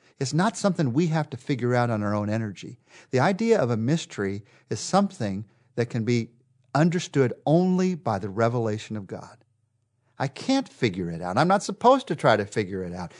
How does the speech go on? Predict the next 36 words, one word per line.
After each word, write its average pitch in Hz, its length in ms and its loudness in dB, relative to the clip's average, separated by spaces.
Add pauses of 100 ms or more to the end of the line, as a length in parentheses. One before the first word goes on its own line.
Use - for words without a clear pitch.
(160)
It 151 100 4
is 165 180 4
a 147 140 4
mystery 180 560 4
of 165 240 2
God. 139 540 0 (520)
And 113 140 -4
so 139 160 4
the 135 140 4
only 180 240 4
way 151 200 4
to 120 60 0
know 120 360 2
it 110 60 0
is 117 120 -6
for 110 140 -6
him 107 180 -6
to 110 80 -10
reveal 113 540 -6
it. - 180 -20 (520)
And 95 120 -10
here 123 180 -2
he 127 220 -2
is. - 320 -10 (560)
He 120 220 -2
is 175 140 2
revealing 101 720 -2 (320)
this 113 220 -2
mystery. - 560 -8 (920)
The 104 80 -4
mystery 170 560 0
of 143 180 -6
God 107 440 0
will 107 180 -8
be 101 460 -8 (420)
accomplished. - 720 -12